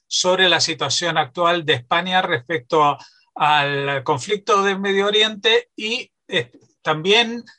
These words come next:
de alguna manera, respecto al judaísmo? Porque España es un caso aparte dentro de Europa, ¿no? Por, por esta ausencia de judíos durante cinco siglos.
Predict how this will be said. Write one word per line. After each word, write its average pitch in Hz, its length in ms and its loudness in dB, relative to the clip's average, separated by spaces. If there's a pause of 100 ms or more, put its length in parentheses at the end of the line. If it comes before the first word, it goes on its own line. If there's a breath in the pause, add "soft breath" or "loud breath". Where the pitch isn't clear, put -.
(140)
de 156 80 0
alguna 185 320 2
manera, 180 500 0
respecto 190 800 0
al 160 220 2
judaísmo? 156 680 0
Porque 131 360 -6 (240 loud breath)
España 180 500 0 (180)
es - 160 -4
un 160 120 -6
caso 185 260 2
aparte 165 540 2
dentro 143 360 0
de 147 60 2
Europa, 160 420 0
¿no? 160 200 0
Por, 135 280 0 (240 loud breath)
por 165 140 2
esta 156 200 2
ausencia 170 520 2
de 156 100 4
judíos 156 460 0
durante 143 340 -4
cinco 147 280 -6
siglos. - 720 -10